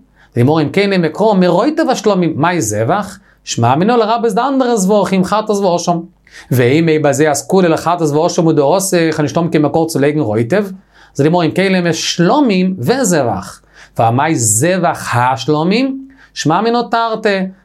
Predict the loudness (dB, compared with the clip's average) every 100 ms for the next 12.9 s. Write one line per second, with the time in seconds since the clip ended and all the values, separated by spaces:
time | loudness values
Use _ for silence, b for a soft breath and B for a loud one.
0 | B -2 0 0 0 2 2 0 0 0
1 | 0 0 -2 0 0 2 0 2 0 0
2 | 0 0 2 2 0 -4 -4 -2 0 0
3 | -2 -10 _ _ B B -2 0 0 0
4 | 2 0 0 -2 -6 -2 0 2 2 0
5 | 0 0 -2 -2 0 0 0 0 -2 -2
6 | 0 0 2 2 2 2 2 2 0 -6
7 | _ -2 0 0 0 -2 -2 0 0 2
8 | 2 2 0 0 -2 -2 -2 -4 -4 -2
9 | 0 0 0 0 0 0 0 0 0 0
10 | 0 0 0 -2 -4 -8 -18 _ _ _
11 | _ _ _ -20 B B B B -2 -2
12 | -6 -6 -6 -4 -2 -2 0 -2 -4